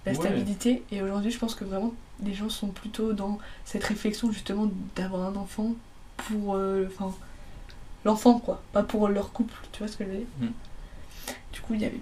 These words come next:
Speaker 1: plutôt cette, euh, cette question-là aussi. Et, euh, donc, du coup, tu t'es posé cette question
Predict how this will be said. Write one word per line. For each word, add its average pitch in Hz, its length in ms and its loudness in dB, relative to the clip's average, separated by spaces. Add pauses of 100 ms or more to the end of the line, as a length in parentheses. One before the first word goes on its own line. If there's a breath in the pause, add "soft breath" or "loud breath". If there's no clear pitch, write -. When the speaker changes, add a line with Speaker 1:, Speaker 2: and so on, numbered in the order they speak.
Speaker 1:
plutôt - 280 -4
cette, - 520 -2
euh, 254 180 -2
cette - 320 -4
question-là 226 500 2
aussi. 226 260 2 (960)
Et, 220 200 8
euh, 190 540 4
donc, 208 160 4
du - 80 -2
coup, 262 100 6
tu - 100 4
t'es - 120 2
posé 233 180 2
cette 220 180 2
question 233 360 4